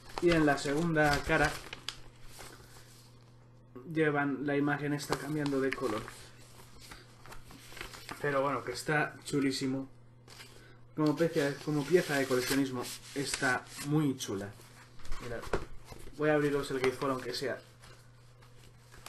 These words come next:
Está chulísimo. Por lo que se pagó,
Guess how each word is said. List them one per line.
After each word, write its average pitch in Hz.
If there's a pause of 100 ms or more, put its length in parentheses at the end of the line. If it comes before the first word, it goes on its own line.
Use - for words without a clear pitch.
(220)
Está 143
chulísimo. 123 (1500)
Por 147
lo 151
que 139
se 147
pagó, 135